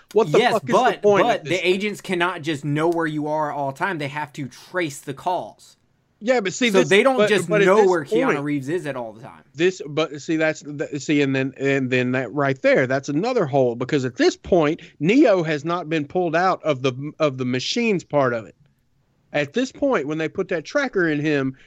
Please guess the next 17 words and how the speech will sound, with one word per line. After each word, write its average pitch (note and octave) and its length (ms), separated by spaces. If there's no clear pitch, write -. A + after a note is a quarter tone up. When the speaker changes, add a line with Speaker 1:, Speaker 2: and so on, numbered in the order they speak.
Speaker 1:
he A3+ 180
has G#3+ 180
not F#3 200
been E3 160
pulled F#3 260
out F#3 160
of C#3 80
the C3 80
machines F3+ 540
part C#3 280
of B2+ 140
it B2+ 160
and C#3+ 240
went E3 200
into D#3 260
the C3 100
fucking, C3+ 540